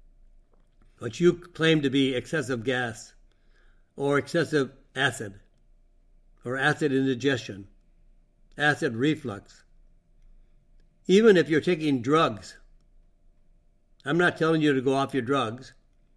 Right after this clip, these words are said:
I'm not a doctor. I'm not a physician. I, I have nothing to do with drugs. I talk about natural medicines that can improve your health significantly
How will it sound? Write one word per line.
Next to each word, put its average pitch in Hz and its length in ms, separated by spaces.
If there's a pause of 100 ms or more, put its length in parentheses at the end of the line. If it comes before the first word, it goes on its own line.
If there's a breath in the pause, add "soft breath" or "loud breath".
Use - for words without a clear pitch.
(440)
I'm 120 140
not 127 180
a 123 40
doctor. 131 540
I'm 123 120
not 127 180
a 123 60
physician. 127 560 (460 soft breath)
I, 127 440 (380)
I 135 100
have 127 360 (220)
nothing 170 300
to 143 60
do 156 120
with 127 180
drugs. 110 440 (1500)
I 143 140
talk 147 260
about 131 400
natural 147 400
medicines 131 640 (720)
that 127 220
can 135 80
improve 151 520
your 131 260
health 131 400 (1080)
significantly 127 880